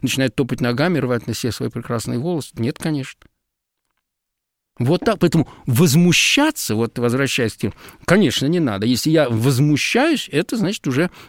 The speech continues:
мое, мой субъективный, ну, моя, моя слабость, мой грех, мой,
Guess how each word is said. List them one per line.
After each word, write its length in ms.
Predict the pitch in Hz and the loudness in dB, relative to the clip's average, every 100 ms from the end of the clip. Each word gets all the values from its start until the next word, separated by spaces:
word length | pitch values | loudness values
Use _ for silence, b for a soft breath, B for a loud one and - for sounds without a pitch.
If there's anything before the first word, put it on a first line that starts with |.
| - | -4
мое, 640 | 123 120 113 107 117 165 | 0 2 2 2 2 0
мой 240 | 151 117 208 | 0 0 0
субъективный, 680 | - 107 104 - 113 147 - | -4 -4 -6 -4 -4 -2 -4
ну, 400 | 107 139 - 131 | -4 -4 -4 -4
моя, 360 | 120 120 190 180 147 | -4 -2 -2 -2 -2
моя 200 | 160 226 | 0 0
слабость, 400 | - 123 117 - | -2 -2 -2 -4
мой 140 | 214 | -2
грех, 340 | 156 110 101 110 | -2 -2 -4 -4
мой, 300 | 120 156 | -2 -2